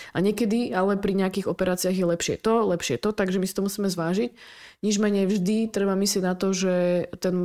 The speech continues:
mozog môže reagovať rôzne a monitorovať jeho hĺbku spánku je kľúčové.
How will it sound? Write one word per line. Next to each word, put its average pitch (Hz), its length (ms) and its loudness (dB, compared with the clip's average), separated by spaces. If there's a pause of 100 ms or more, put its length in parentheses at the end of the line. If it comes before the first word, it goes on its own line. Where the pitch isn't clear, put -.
(220)
mozog 175 460 -2
môže 185 280 0
reagovať 175 800 0 (320)
rôzne 180 880 0 (340)
a 175 300 2
monitorovať 190 640 2
jeho 185 400 2
hĺbku 196 360 -2 (340)
spánku 196 500 0
je 180 200 2 (180)
kľúčové. 175 640 -2